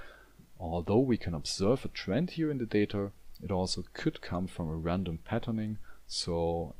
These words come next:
with, um, five percent, more than five percent chance, so we can't speak about a statistical significant result here. That's what the Kolmogorov-Smirnov test is all about.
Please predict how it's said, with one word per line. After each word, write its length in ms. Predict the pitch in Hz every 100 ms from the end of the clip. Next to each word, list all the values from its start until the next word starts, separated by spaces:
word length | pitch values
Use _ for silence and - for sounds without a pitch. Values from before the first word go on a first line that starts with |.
| -
with, 240 | 85 82 - - - - - -
um, 300 | 82 73 78 -
five 240 | 90 90
percent, 560 | 101 - 90 85 80 - - - - - - -
more 280 | - 95 92
than 140 | 92 80
five 300 | - 82 -
percent 320 | 82 - 62
chance, 360 | - 101 107 -
so 180 | -
we 160 | 78 78 -
can't 360 | - 82 85 82 -
speak 360 | - - 78 - -
about 320 | 82 71 60
a 60 | -
statistical 600 | - 82 - - 90 85
significant 520 | - 78 73 - - - -
result 360 | 101 80 - -
here. 100 | - - - - - - - - - - - - - - -
That's 400 | 104 143 - -
what 180 | 95 95
the 60 | -
Kolmogorov-Smirnov 840 | - 87 87 78 - - 92 80
test 260 | - 85 -
is 120 | - -
all 160 | 71
about. 400 | 69 131 208 -